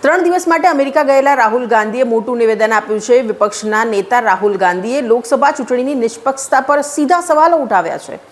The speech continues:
કોંગ્રેસ નેતાએ કહ્યું કે ચૂંટણી પહેલા અમે આગ્રહ રાખતા હતા કે સંસ્થાઓ કબજે કરવામાં આવી છે, અમારી પાસે યોગ્ય ક્ષેત્ર નથી. તેની પાસે ભારે નાણાકીય ભંડોળ છે. તેઓએ અમારા બેંક ખાતા બંધ કરી દીધા હતા. ચૂંટણી પંચ એ જે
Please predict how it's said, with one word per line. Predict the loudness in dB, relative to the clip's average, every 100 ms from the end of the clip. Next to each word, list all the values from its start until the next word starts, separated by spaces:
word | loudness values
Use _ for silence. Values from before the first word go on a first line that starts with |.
| -20 -20 -20 -4
કોંગ્રેસ | 0 2 2 0
નેતાએ | 2 2
કહ્યું | 4 2 2
કે | -4
ચૂંટણી | -4 -4 -4
પહેલા | 0 0 2
અમે | 2 0 0
આગ્રહ | 0 2 2
રાખતા | 2 0 0
હતા | 0 0 0
કે | 0
સંસ્થાઓ | -4 -4 -2 0 2
કબજે | 0 -2 -4 -2
કરવામાં | 0 0 0
આવી | 0 -2
છે, | -4 -10 -14 -12
અમારી | -4 -2 0
પાસે | 2 2 0
યોગ્ય | 2 2 2 0
ક્ષેત્ર | 0 0 2 0
નથી. | -2 -6 -10 -14 -20 -20 -4 2
તેની | 4
પાસે | 4 2 0 -2
ભારે | -4 0 0 0
નાણાકીય | 0 -2 -4 -2
ભંડોળ | -2 -2 2 4 4
છે. | 2 -4 -4 -16 -12 -4
તેઓએ | -2 0
અમારા | -2 0 0
બેંક | 0 -2 -2
ખાતા | -2 0
બંધ | 2 2 2 2
કરી | 2
દીધા | 2 0 2
હતા. | 2 0
ચૂંટણી | 0 -4 -6
પંચ | -4 -4 -4 -8
એ | -6 -4 -4
જે | -2 0 0